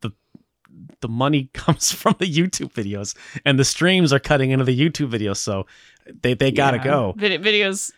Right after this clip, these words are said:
Speaker 2: streams don't pay the bills.
Speaker 1: They don't, they don't. And, um, I, so really, the, the s-, streams are, like, a fun, just a fun side thing I do just because I, I like doing it. But it did kinda cut into, um, cut into our, our production schedule. And then this year,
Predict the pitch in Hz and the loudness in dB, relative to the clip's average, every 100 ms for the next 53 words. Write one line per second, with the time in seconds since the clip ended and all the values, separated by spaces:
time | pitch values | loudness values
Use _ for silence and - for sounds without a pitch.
0 | - - 247 233 247 208 240 180 170 73 | -10 -2 0 2 2 4 2 0 -2 -2
1 | 107 123 143 113 117 123 107 127 131 120 | 0 2 2 2 2 2 2 2 2 2
2 | 123 - 143 - - 165 151 185 180 - | -2 -4 -4 0 2 4 4 4 4 0
3 | 151 160 135 - - - - - 175 180 | -2 0 0 -2 -6 -8 -4 0 2 4
4 | 165 147 123 - 135 123 127 135 - _ | 4 4 2 0 2 2 2 -4 -10 _
5 | _ _ _ _ _ _ _ _ _ 139 | _ _ _ _ _ _ _ _ _ -8
6 | 131 113 - 113 107 - 113 110 - 110 | -6 -6 -2 -2 -2 -2 0 -2 -2 -2
7 | 107 107 101 - - 104 98 90 92 92 | -2 -4 -6 -8 -8 -6 -6 -6 -6 -6
8 | 92 92 87 107 - _ _ _ _ - | -6 -8 -6 -4 -6 _ _ _ _ -20
9 | - 127 110 101 101 - 107 95 - 101 | -8 -2 0 0 -4 -4 -6 -6 -8 -8
10 | 95 - 98 98 95 - 98 92 90 90 | -8 -8 -6 -4 -6 -6 -6 -6 -8 -8
11 | 87 82 80 78 76 _ _ _ _ _ | -8 -8 -12 -16 -18 _ _ _ _ _
12 | _ _ _ _ _ _ _ _ _ _ | _ _ _ _ _ _ _ _ _ _
13 | _ _ - 117 110 120 107 101 - 110 | _ _ -4 -2 -2 -2 -2 -4 -4 -8
14 | 107 101 104 - 113 101 98 90 98 90 | -6 -4 -6 -6 -8 -6 -6 -6 -6 -8
15 | 95 98 95 92 98 - 104 98 98 92 | -8 -8 -8 -8 -6 -6 -6 -8 -8 -10